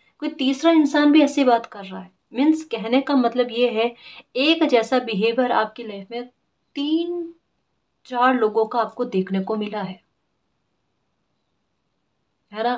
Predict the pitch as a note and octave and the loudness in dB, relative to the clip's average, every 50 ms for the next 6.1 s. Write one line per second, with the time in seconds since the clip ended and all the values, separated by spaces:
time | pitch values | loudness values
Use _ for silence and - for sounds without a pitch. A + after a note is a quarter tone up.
0 | - - - A#3+ B3+ B3+ D#4 D#4+ D#4 C#4+ B3+ B3 C#4+ E4+ F#4 E4+ C#4+ C4 C4 C4+ | -4 -4 -4 -4 0 2 2 4 6 6 6 6 6 6 6 6 4 4 4 4
1 | B3+ - C4 B3 B3+ - B3+ B3+ A#3+ A3 A3+ A#3 B3 B3+ A3+ A3 A#3 A#3 A3+ A3 | 2 0 -2 -4 0 0 0 0 0 0 -2 -2 -2 0 0 -2 -2 0 0 -2
2 | G#3+ G3 B3 A3+ A#3 A#3 - - C#4+ D#4+ D#4 C4+ C4+ B3 B3+ B3+ B3+ B3+ C#4 B3+ | -2 -4 -2 0 0 0 4 6 8 10 10 10 8 8 6 4 2 2 0 -2
3 | G3+ F#3+ G3+ F#3 F#3+ A#3 C4 C#4+ C4+ C#4 A#3 F#3+ F#3+ - G#3 A3+ A#3+ - - - | -2 -2 -4 -4 0 4 4 4 6 4 2 2 0 -2 -2 -2 -2 -2 -4 -6
4 | C4 C4 B3+ C4 C4 C#4 B3+ G3 - G#3 G#3 - E4 E4+ F4 F4 F4 - C4+ C4+ | -4 -2 0 2 2 2 0 -2 -4 -4 2 6 8 8 8 6 2 -2 -2 0
5 | B3+ A#3+ B3 C4 B3+ - A3 F#3+ B3+ C#4 C4 A#3+ B3 - C4+ B3+ B3+ - B3 C4+ | 2 2 0 0 -2 -4 -6 -4 0 0 0 0 -2 -4 -6 -8 -6 -6 -8 -8
6 | C#4 | -10